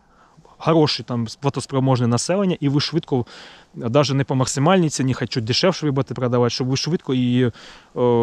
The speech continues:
ну, реалізовували. У мене було таке в цьому місці, ну, мене багато не було посаджено, що,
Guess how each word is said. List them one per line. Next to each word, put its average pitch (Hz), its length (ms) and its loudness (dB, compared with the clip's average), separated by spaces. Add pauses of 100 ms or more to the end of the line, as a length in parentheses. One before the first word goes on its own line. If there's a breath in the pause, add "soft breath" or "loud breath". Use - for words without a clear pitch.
(140)
ну, 147 260 2
реалізовували. 135 720 0 (340 soft breath)
У 135 40 0
мене 156 240 6
було 220 240 4
таке 143 260 -4
в - 40 -10
цьому 127 260 0
місці, 120 460 -2 (100)
ну, 170 80 0
мене 170 180 4
багато 147 320 2
не 127 100 2
було 117 160 2
посаджено, 107 540 0 (800 soft breath)
що, - 240 0